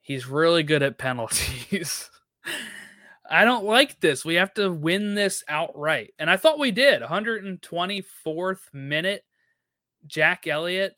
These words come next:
who had him for a brace, is gonna score a goal that makes us lose our mind. I hug Rich. I turn and hug my wife. And part of me is nagging at me saying, "It's not over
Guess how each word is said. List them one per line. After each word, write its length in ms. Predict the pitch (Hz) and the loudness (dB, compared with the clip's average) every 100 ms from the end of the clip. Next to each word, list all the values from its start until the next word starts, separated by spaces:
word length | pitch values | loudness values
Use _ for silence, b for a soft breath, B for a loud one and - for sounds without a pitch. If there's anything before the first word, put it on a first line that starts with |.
| - | -12
who 180 | 151 180 | -6 -4
had 280 | 160 175 143 | -2 -4 -4
him 280 | 143 156 | -6 -8
for 220 | 160 180 180 | -8 -8 -6
a 60 | |
brace, 440 | 175 185 190 190 - b b b - | -6 -6 -6 -10 -18 b b b -12
is 160 | 147 | -6
gonna 240 | 165 170 151 | -4 -4 -6
score 680 | - 165 160 175 175 175 _ _ _ _ _ _ - | -10 -8 -2 0 -2 -4 _ _ _ _ _ _ -16
a 80 | |
goal 640 | 151 143 143 156 175 196 196 _ _ _ | -10 -4 -2 -2 -2 -6 -12 _ _ _
that 260 | 160 156 - | -4 -4 -4
makes 380 | 160 156 160 - | -8 -6 -6 -10
us 220 | 160 147 | -12 -10
lose 160 | 160 160 | -8 -4
our 100 | 165 | -4
mind. 260 | 143 151 170 | -4 -4 -4
I 120 | 139 | -6
hug 340 | - 185 170 | -4 -4 -4
Rich. 520 | 147 156 214 - - - b b - | -4 -4 -4 -8 -18 -20 b b -10
I 80 | 143 | -10
turn 240 | - 202 | -4 -4
and 100 | 190 | -4
hug 240 | 156 185 | -6 -8
my 200 | 180 175 | -6 -6
wife. 400 | 151 139 175 - _ b b | -4 -4 -6 -8 _ b b
And 240 | 151 151 - | -8 -8 -4
part 240 | - 214 | -2 0
of 60 | 220 | -2
me 160 | 220 | -4
is 160 | 175 143 | -6 -6
nagging 400 | 156 170 185 160 | -2 -2 -2 -6
at 100 | 147 | -8
me 80 | 143 | -8
saying, 240 | - 139 | -8 -8
"It's 160 | 131 156 | -10 -8
not 220 | 165 180 | -8 -4
over 500 | 180 202 170 151 | -4 -4 -6 -8